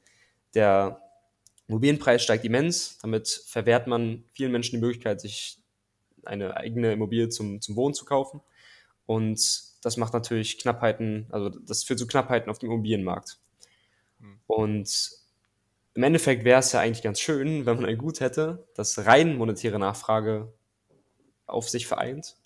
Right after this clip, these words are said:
Speaker 1: und nur monetär verwendet wird und damit keine realwirtschaftlichen Güter in Anspruch nimmt. Man muss nur irgendwie schaffen,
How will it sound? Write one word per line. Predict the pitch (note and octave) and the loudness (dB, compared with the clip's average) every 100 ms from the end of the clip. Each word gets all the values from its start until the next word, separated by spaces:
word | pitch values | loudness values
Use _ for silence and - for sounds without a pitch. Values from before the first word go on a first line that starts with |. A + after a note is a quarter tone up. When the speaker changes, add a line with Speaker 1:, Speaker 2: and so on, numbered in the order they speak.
| _ | _
Speaker 1:
und | - G2+ - A#2+ | -12 -10 -8 -2
nur | C#3 D3 D#3 - _ _ _ | 2 2 0 -8 _ _ _
monetär | - B2 A#2 B2 | -2 -2 2 0
verwendet | A#2 A2 A#2+ B2 | 0 0 0 0
wird | C#3+ D#3 | -2 -4
und | - _ - - - - | -10 _ -20 -20 -10 -2
damit | A#2 A#2+ | 0 2
keine | A2+ C3+ C#3+ | 2 4 4
realwirtschaftlichen | A2+ A#2 A#2 B2 A2 A#2 A#2+ | 4 4 2 -4 -4 -6 -6
Güter | A#2+ A#2+ | -4 -4
in | |
Anspruch | C#2 G#2+ - - | -6 -10 -12 -12
nimmt. | G2 F2+ - _ _ _ _ - | -10 -12 -18 _ _ _ _ -8
Man | A#2 | -4
muss | B2 | -2
nur | D3 D#3+ | 0 2
irgendwie | D3 B2+ | 2 -2
schaffen, | B2 C3+ D3 D3+ D3+ | 0 -2 -2 -8 -10